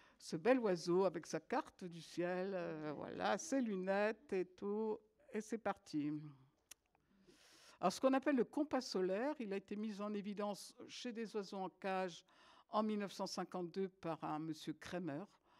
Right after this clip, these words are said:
Kramer, je ne sais pas de quel, s'il était allemand ou autrichien. Les Autrichiens ont beaucoup travaillé sur la migration des oiseaux.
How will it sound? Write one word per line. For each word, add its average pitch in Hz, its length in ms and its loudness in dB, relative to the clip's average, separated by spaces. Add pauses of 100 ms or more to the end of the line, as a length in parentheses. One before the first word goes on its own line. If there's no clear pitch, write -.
(240)
Kramer, 160 540 -4 (520)
je - 140 -10
ne 151 40 -6
sais 147 140 -8
pas 147 140 -4
de 147 80 -20
quel, 151 340 -4 (300)
s'il 160 320 -6
était 165 340 0 (160)
allemand 165 400 0
ou 165 100 2
autrichien. 175 480 -4
Les 160 140 -2
Autrichiens 208 460 -4
ont 160 40 0
beaucoup 180 360 -6
travaillé 160 400 -2
sur 156 140 -10
la 151 40 -4
migration 151 440 -6
des 156 200 -8
oiseaux. 170 240 -10